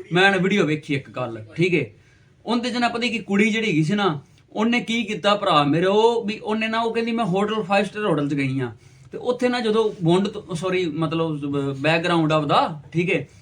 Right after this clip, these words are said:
ਧੋਣ ਲੱਗੀ, ਉਹ ਕਹਿੰਦੀ, "ਸਮਾਨ ਨਹੀਂ ਗਾ, ਉੱਥੇ ਦੂਜਾ ਹੈਗਾ, ਅ, ਨੈਪਕਿਨ ਹੈਗੇ ਨੇ," ਠੀਕ ਹੈ। ਉਹ ਕਹਿੰਦੀ, "ਇਸ ਲਈ ਮੈਂ ਨਹੀਂ ਵਰਤਦੀ ਨੈਪਕਿਨ।" ਕੰਜਰੀਏ, ਨੈਪਕਿਨ ਨਹੀਂ ਤੂੰ ਵਰਤਣਾ ਸੀ, ਤੈਨੂੰ ਸ਼ਰਮ ਨਹੀਂ ਆਣੀ ਆਈ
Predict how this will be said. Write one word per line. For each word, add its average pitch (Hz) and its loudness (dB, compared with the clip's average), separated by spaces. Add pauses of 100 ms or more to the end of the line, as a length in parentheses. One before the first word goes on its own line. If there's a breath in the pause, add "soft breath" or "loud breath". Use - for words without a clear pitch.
(120 soft breath)
ਧੋਣ 147 4
ਲੱਗੀ, 190 2
ਉਹ 254 0
ਕਹਿੰਦੀ, 277 2
"ਸਮਾਨ 226 2
ਨਹੀਂ 240 4
ਗਾ, 147 4
ਉੱਥੇ 202 -4
ਦੂਜਾ 196 2
ਹੈਗਾ, 160 4
ਅ, 156 4
ਨੈਪਕਿਨ 190 2
ਹੈਗੇ 131 2
ਨੇ," 123 -6 (100)
ਠੀਕ 190 0
ਹੈ। 143 0 (280 soft breath)
ਉਹ 214 -8
ਕਹਿੰਦੀ, 247 0
"ਇਸ 247 2
ਲਈ 240 -2
ਮੈਂ 233 2
ਨਹੀਂ 247 2
ਵਰਤਦੀ 160 2
ਨੈਪਕਿਨ।" 135 -2 (720 soft breath)
ਕੰਜਰੀਏ, 214 6
ਨੈਪਕਿਨ 208 2
ਨਹੀਂ 269 2
ਤੂੰ 330 0
ਵਰਤਣਾ 196 2
ਸੀ, 160 2
ਤੈਨੂੰ 214 -4
ਸ਼ਰਮ 196 -2
ਨਹੀਂ 285 2
ਆਣੀ 254 2
ਆਈ 196 4